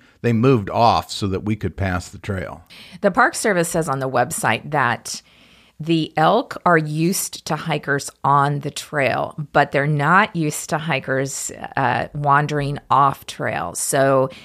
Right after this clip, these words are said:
Speaker 2: the point of that is, as long as you stay on the trail and you're not harassing the elk, you're, you're probably gonna be okay, hopefully.
Speaker 1: Right.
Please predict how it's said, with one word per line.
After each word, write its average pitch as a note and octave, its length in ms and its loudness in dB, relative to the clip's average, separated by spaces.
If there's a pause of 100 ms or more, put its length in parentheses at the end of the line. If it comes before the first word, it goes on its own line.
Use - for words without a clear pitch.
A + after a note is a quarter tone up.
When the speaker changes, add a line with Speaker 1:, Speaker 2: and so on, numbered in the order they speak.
Speaker 2:
the E3 100 2
point G#3+ 360 2
of F#3 120 -2
that D#3+ 300 2
is, D3 260 2
as D#3 260 0
long E3 360 4
as F3+ 180 -2
you D3+ 80 -6
stay D#3+ 380 -2
on F3 160 0
the C3 80 -4
trail C#3 440 0
and D3+ 140 2
you're C#3 100 -2
not C3 240 0
harassing C#3+ 760 0
the C#3+ 200 -6
elk, C#3 360 2
you're, D3 220 -4
you're D3 140 -4
probably C#3+ 540 -2
gonna C3 220 -4
be B2+ 240 -2
okay, B2 580 -4 (100)
hopefully. C#3+ 640 -2 (160)
Speaker 1:
Right. A2+ 260 2